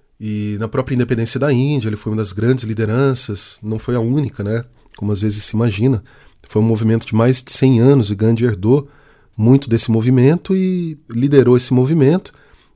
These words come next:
assumiu a liderança e conseguiu, conseguiram, né? Os indianos conseguiram, por meio de ações pacíficas e de ações baseadas no, no satya também, né? Na persistência na verdade,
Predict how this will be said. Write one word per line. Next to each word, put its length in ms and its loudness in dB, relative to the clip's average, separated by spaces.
assumiu 360 0
a 60 2
liderança 600 0
e 40 -4
conseguiu, 680 -2
conseguiram, 680 0
né? 140 2
Os 140 -2
indianos 280 -2
conseguiram, 680 -4
por 160 2
meio 240 4
de 100 -2
ações 460 -2
pacíficas 880 -4
e 60 -6
de 120 -2
ações 680 0
baseadas 800 -2
no, 1000 -2
no 120 0
satya 420 0
também, 300 2
né? 240 0
Na 220 -2
persistência 640 0
na 60 4
verdade, 560 0